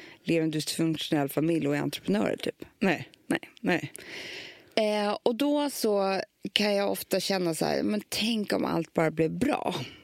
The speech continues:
Speaker 2: Mm.
Speaker 1: Mm. Och sen så helt plötsligt så kommer det så här en sekund där man snuddar på att oj, allting håller på att lösa sig liksom.
Speaker 2: Mm.
Speaker 1: Eh, ekonomin i företaget, alla är vänner och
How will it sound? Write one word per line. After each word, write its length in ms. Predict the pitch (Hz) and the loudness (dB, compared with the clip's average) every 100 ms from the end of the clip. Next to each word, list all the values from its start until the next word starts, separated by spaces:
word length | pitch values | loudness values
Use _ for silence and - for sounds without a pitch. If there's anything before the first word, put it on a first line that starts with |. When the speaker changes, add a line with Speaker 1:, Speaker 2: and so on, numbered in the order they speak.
| - | 0
Speaker 2:
Mm. 260 | 160 175 208 _ - | 2 2 -2 _ -2
Speaker 1:
Mm. 240 | 196 254 285 - | 2 2 0 -2
Och 120 | 226 | 0
sen 140 | 277 | 0
så 120 | 269 302 | 0 -2
helt 180 | 214 208 | 0 0
plötsligt 220 | 196 175 | 0 -2
så 60 | - | -4
kommer 380 | - 240 226 196 | 0 0 2 2
det 80 | 180 | 0
så 120 | 165 | 0
här 100 | - | 0
en 180 | 170 165 | 0 -2
sekund 360 | - 220 190 | 0 2 2
där 60 | 170 | 2
man 120 | 170 | 0
snuddar 580 | - - 247 220 185 165 | -2 -2 0 0 0 -2
på 260 | - 151 156 | 0 0 2
att 300 | 160 - - _ _ - - | 0 -6 -16 _ _ -12 -2
oj, 220 | 349 214 - - - _ _ _ - | 0 0 -2 -6 -8 _ _ _ -2
allting 340 | 233 302 214 | 0 2 2
håller 140 | 190 185 | 2 0
på 380 | - 185 180 - - | 0 2 2 0 0
att 40 | 190 | 0
lösa 460 | 233 - 151 - 403 | 2 0 -2 -2 0
sig 160 | - | -2
liksom. 280 | - - - | -4 -2 2
Speaker 2:
Mm. 240 | 170 170 190 - - - - _ | 2 2 -2 -12 -20 -20 -20 _
Speaker 1:
Eh, 360 | 196 190 190 - | 0 2 2 -2
ekonomin 500 | - - 240 269 254 | -4 -2 0 2 0
i 40 | |
företaget, 800 | 240 254 254 190 180 208 220 208 | 0 0 0 0 0 0 0 0
alla 220 | 226 220 | 0 0
är 60 | 240 | 0
vänner 640 | 247 240 175 175 180 196 | 0 0 0 0 0 0
och 160 | 196 | -2